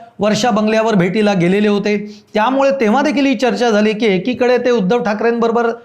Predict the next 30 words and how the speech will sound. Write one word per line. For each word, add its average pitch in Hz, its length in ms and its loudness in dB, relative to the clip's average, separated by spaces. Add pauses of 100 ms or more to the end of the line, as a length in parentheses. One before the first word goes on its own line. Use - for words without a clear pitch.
(220)
अ, 208 140 2
टाळी 220 400 0
देण्याची 247 360 -2
भाषा 190 300 -2
करतायत, 220 300 -2
दुसरीकडे 220 540 -2
देवेंद्र 220 400 0
फडणवीसांच्या 220 680 -2
भेटीला 247 360 0
गेले. 208 280 0 (760)
या 220 400 2
भेटीगाठी 196 720 0
चालू 185 360 0
आहेत, 196 120 0 (300)
हे 214 360 -4 (100)
या 190 120 2
त्याच 233 480 -2
निमित्ताने 180 680 0
चालू 127 260 -6
आहेत. 113 120 -14 (500)
यामध्ये 269 600 0
समीकरण 262 720 -2
कदाचित 214 580 -2 (200)
असं 180 320 -2
घडण्याची 175 540 -2
शक्यता 180 500 -4
आहे 202 120 -2 (520)
की 240 160 0
महापालिका 233 880 0
निवडणुकीमध्ये 190 1040 0